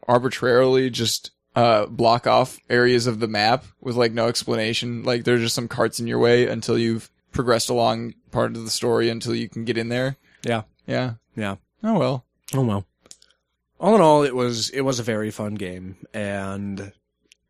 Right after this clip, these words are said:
Speaker 2: although it wasn't nearly as good as Origins was,
Speaker 1: Mm-hmm.
Speaker 2: it's still good and worth playing.
Speaker 1: So,
Speaker 2: Um,
Speaker 1: like, kind of the, the Arkham, or Batman Arkham Origins, you know,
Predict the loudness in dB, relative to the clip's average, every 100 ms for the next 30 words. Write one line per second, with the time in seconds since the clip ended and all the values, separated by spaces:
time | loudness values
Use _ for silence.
0 | _ -4 0 2 4 2 -2 -4 -4 -2
1 | 0 -2 -2 -6 -6 -8 -10 -10 -10 -6
2 | -4 -4 -6 _ -8 -6 -6 -10 _ -12
3 | -6 -4 -4 -4 -6 -8 -12 -10 -12 -12
4 | -16 _ _ -20 -20 _ 0 4 2 0
5 | _ -2 0 0 0 2 4 4 0 -4
6 | _ _ -20 _ _ -6 -4 -2 -4 -8
7 | _ _ _ _ -20 _ _ 2 2 0
8 | -4 -6 -8 -10 -10 -2 0 4 2 4
9 | 0 0 -8 -4 -2 -2 -4 -2 0 -2
10 | -6 -12 -12 -12 -14 -20 _ _ -8 -4
11 | -2 -4